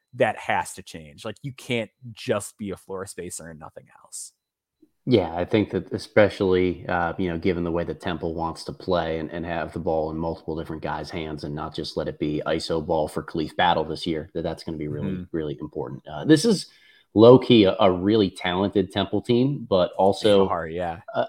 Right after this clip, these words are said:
Speaker 2: a team that has a, a huge year, uh, in the Aaron McKie era. They've got a ton of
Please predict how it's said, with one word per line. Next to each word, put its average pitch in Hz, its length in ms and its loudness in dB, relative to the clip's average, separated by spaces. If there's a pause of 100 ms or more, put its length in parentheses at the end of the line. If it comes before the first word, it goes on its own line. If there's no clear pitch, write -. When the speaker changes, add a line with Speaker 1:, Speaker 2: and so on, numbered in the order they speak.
Speaker 2:
a 107 80 4
team 110 320 2
that 92 100 0
has 92 280 0
a, 90 300 -2
a 92 100 0
huge 101 480 0
year, 85 500 -2
uh, 82 200 -10
in 85 180 -6
the 82 280 -6
Aaron 85 240 -2
McKie 80 340 -2
era. 76 340 -4
They've 87 220 -4
got 90 320 4 (100)
a 80 120 -6 (100)
ton 101 880 2
of 80 480 -6